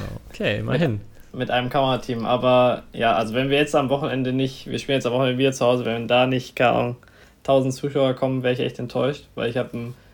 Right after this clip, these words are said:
Speaker 2: super Interview gegeben und das war ziemlich witzig, weil der,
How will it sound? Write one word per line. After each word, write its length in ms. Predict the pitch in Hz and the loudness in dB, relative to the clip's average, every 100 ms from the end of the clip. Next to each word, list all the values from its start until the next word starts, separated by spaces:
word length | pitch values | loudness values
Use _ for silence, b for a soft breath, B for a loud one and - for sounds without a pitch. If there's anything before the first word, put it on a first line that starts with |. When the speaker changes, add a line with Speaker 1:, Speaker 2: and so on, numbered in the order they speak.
| b | b
Speaker 2:
super 320 | - 165 160 143 | -6 -2 0 2
Interview 400 | 165 151 131 131 | 2 2 4 0
gegeben 460 | 120 120 123 143 - - b b b b - | 0 -2 -2 -4 -8 -20 b b b b -10
und 200 | 113 120 | -6 -6
das 160 | 113 | -4
war 340 | 123 123 131 131 | 2 2 2 0
ziemlich 320 | - 139 135 | -6 -8 -4
witzig, 440 | 147 147 147 143 - b b b b - | -6 -2 -2 -2 -12 b b b b -6
weil 500 | 123 123 131 131 135 | 0 2 4 2 2
der, 420 | 131 131 127 123 | 2 2 2 0